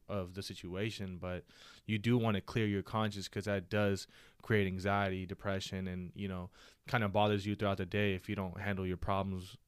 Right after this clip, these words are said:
and have a communication of something that you felt you did somebody wrong.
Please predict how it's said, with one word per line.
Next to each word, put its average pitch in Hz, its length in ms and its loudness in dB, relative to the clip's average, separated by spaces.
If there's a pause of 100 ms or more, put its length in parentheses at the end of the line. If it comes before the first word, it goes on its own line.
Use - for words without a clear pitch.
and 92 400 -6 (220)
have 101 240 -4
a 92 60 -10
communication 101 800 -4
of 92 160 -8
something 98 260 -8
that 92 120 -6
you 95 120 -6
felt 92 280 -10
you 92 100 -8
did 87 160 -8
somebody 90 400 -8
wrong. 90 340 -6